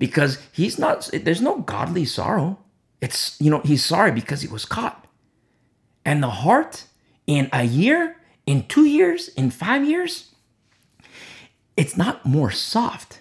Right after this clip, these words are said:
It's just the opposite. It's harder. You see,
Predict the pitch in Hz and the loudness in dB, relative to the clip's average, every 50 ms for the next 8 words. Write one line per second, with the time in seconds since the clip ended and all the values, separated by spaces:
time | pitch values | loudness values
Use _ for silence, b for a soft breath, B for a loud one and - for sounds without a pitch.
0 | _ _ - - - - - 175 151 - - 123 123 - - - 160 - 143 110 | _ _ -10 -10 -8 -4 -2 -2 -2 -2 -4 -6 -6 -4 -4 -6 -4 -4 -6 -8
1 | - 113 107 - _ _ _ _ _ 107 98 - - - _ _ - - 131 127 | -8 -12 -16 -18 _ _ _ _ _ -14 -14 -14 -16 -18 _ _ -12 -8 -6 -6
2 | 117 98 87 - - _ _ _ _ _ _ _ _ _ _ _ _ _ - 151 | -6 -6 -8 -12 -16 _ _ _ _ _ _ _ _ _ _ _ _ _ -10 -10
3 | 143 - - 156 - | -8 -8 -8 -10 -10